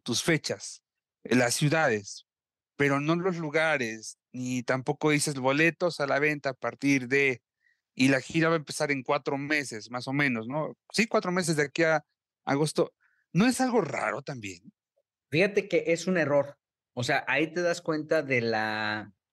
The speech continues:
Speaker 2: de la, de, de la experiencia del promotor, según lo que yo he podido
Speaker 1: De la inexperiencia, ¿será?
Speaker 2: Exacto, o sea, si es, si es experto o no. Algo pasó similar con los Bukis.
Speaker 1: Mm.
Speaker 2: Recordarás que hicieron una conferencia de prensa en,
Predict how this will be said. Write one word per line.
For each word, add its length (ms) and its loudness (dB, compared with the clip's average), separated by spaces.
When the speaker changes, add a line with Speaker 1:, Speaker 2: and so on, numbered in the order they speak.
Speaker 2:
de 240 2
la, 340 0
de, 420 -4
de 220 -2
la 80 2
experiencia 640 0
del 260 0
promotor, 520 0
según 360 -6
lo 100 -2
que 120 -2
yo 100 0
he 20 0
podido 280 0
Speaker 1:
De 60 4
la 100 4
inexperiencia, 960 0
¿será? 320 -4
Speaker 2:
Exacto, 440 -4
o 40 -2
sea, 120 -2
si 180 0
es, 80 -2
si 80 -6
es 80 -4
experto 400 -2
o 20 2
no. 320 -2
Algo 340 2
pasó 280 -2
similar 420 -2
con 160 -4
los 140 -4
Bukis. 480 -10
Speaker 1:
Mm. 60 -10
Speaker 2:
Recordarás 640 2
que 120 -2
hicieron 300 -2
una 180 -4
conferencia 480 -2
de 60 4
prensa 500 -2
en, 540 -4